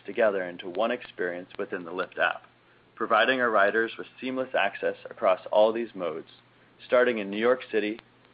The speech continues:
San Francisco, and Washington, D C. Also, just a few weeks ago, we announced plans to expand our Citi Bike program, which will double our service area and triple our fleet size in New York between now and twenty twenty-three.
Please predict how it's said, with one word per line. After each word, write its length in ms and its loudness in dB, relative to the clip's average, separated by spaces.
San 160 0
Francisco, 640 0
and 120 -8
Washington, 520 0
D 260 -8
C. 220 -6
Also, 580 4
just 200 -2
a 60 -10
few 180 -4
weeks 240 -8
ago, 400 0
we 120 -4
announced 440 -2
plans 360 -4
to 60 -4
expand 480 -4
our 120 0
Citi 160 -4
Bike 240 0
program, 360 -8
which 160 -10
will 120 -2
double 300 4
our 220 4
service 320 -2
area 340 0
and 120 -8
triple 420 0
our 220 2
fleet 220 -6
size 300 2
in 100 -10
New 80 -8
York 420 2
between 340 -12
now 260 -2
and 120 -10
twenty 260 -10
twenty-three. 560 -8